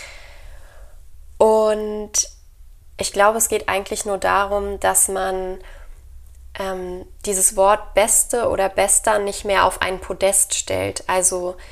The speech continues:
dass auch viele Menschen für dich beste Freunde sein können.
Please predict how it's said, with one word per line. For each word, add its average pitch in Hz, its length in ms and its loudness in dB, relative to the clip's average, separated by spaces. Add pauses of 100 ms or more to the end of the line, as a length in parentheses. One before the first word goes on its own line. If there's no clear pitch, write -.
(280)
dass 220 220 2
auch - 120 0
viele 254 360 0
Menschen 190 380 2
für - 160 -6
dich 175 380 -6
beste 180 440 0
Freunde 180 560 -2
sein 175 300 -2
können. 175 360 -6